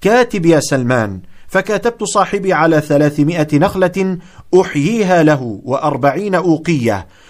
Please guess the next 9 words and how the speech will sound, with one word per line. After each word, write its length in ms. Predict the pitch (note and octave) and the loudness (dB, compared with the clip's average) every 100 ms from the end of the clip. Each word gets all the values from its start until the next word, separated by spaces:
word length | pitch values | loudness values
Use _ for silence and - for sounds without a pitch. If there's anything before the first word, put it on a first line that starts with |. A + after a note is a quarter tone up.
| - | -6
فأعانني 720 | G3+ G#3+ F#3+ A#3+ A#3 G#3 F#3+ | -2 2 2 0 -2 -6 -6
أصحاب 440 | E3 D#3 - F3 E3 | -6 -4 0 0 0
رسول 380 | D#3 - F3+ | -2 -2 0
الله 260 | D#3+ C#3+ E3 E3+ | 2 2 0 -2
صلى 280 | E3 D3+ | -2 -2
الله 340 | B2+ C#3 D3+ D3+ | 0 0 2 2
عليه 280 | D3 D3+ D#3 | 2 2 2
وسلم 520 | D3+ - G#3 G3 F3+ | 0 -2 -2 0 0
بالنخل 540 | D#3+ E3+ G#3 G3 F3+ | 0 0 0 -2 -10